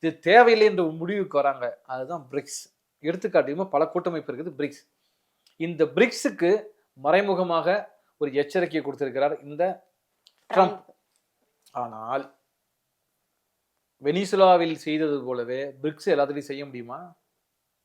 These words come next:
Speaker 1: யோசிங்க. பிரேசில்ல கை வச்சிட முடியுமா? ஒண்ணு யோசிங்க. இந்தியா மேல அப்படி கை வைக்க, வச்சுக்க முடியுமா? ஏன்னா இங்க நூறு கோடி பேர் இருக்காங்க. அவங்க வச்சு தான் அவங்களுக்கு மிகப்பெரிய ஒரு பொருளாதாரமே ஓடிட்டு இருக்குது. யாருக்கு? அமெரிக்காவுக்கு.
Speaker 2: அமெரிக்காவுக்கு.
Speaker 1: அதே மாதிரி ரஷ்யா மேல கை வைக்க முடியுமா? சீனா மேல கை வைக்க முடியுமா? மிரட்ட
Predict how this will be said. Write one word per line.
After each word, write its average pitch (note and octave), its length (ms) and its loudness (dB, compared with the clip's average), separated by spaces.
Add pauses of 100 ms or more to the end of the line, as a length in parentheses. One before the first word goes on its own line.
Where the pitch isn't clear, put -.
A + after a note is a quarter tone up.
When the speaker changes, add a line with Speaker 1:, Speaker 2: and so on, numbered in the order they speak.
(120)
Speaker 1:
யோசிங்க. A2 280 -18 (100)
பிரேசில்ல F3 420 2
கை D3 180 0
வச்சிட C#3+ 200 -6
முடியுமா? B2+ 340 -10 (360)
ஒண்ணு C3 200 -16
யோசிங்க. A#2+ 280 -14 (720)
இந்தியா E3 280 6
மேல D#3+ 240 2
அப்படி C#3+ 160 -6
கை D3 140 -2
வைக்க, C#3+ 300 -8
வச்சுக்க C3+ 240 -10
முடியுமா? B2 340 -10 (720)
ஏன்னா E3+ 140 0
இங்க D#3 140 -6
நூறு G3+ 180 -2
கோடி F3+ 200 0
பேர் F3+ 120 -2
இருக்காங்க. C#3 280 -6
அவங்க D3+ 200 -2
வச்சு C#3 140 -6
தான் F#3 140 -4
அவங்களுக்கு D3 300 -8 (160)
மிகப்பெரிய D#3+ 420 -6 (100)
ஒரு C3+ 100 -2 (120)
பொருளாதாரமே D#3 640 0
ஓடிட்டு D3+ 220 -8
இருக்குது. A#2+ 280 -18
யாருக்கு? C3 280 -12 (580)
அமெரிக்காவுக்கு. D#3+ 500 0
Speaker 2:
அமெரிக்காவுக்கு. F3+ 240 -12 (360)
Speaker 1:
அதே D#3 140 0
மாதிரி E3+ 200 2
ரஷ்யா G3 240 2
மேல E3 180 2
கை C#3+ 160 -2
வைக்க C#3 200 -6
முடியுமா? B2+ 260 -6 (100)
சீனா F#3+ 220 0
மேல D#3 160 2
கை C#3 140 -2
வைக்க C#3 140 -6
முடியுமா? C3 300 -12
மிரட்ட F3 240 0